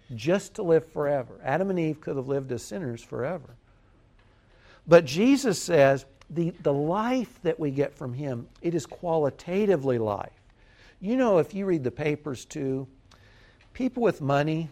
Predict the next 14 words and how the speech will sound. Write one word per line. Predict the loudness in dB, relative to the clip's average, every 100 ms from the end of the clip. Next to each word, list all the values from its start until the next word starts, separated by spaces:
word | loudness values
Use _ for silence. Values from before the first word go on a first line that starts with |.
| -14 _ _ -20 _ -20 -10
people | -8 0
with | 0 0
fame, | -2 -2 0 -2 -4 -10 _ -6
almost | 0 0 0 -2
inevitably, | -4 -2 -2 -4 -2 -4 -4
what | -4
does | -4 0
their | 0
life | 2 0 -4
look | -10 -6
like? | -6 -8 -12 -20 _ _ _ -20 -20 -16
It's | -8
a | -6
wreck. | -4 -4 -6 -10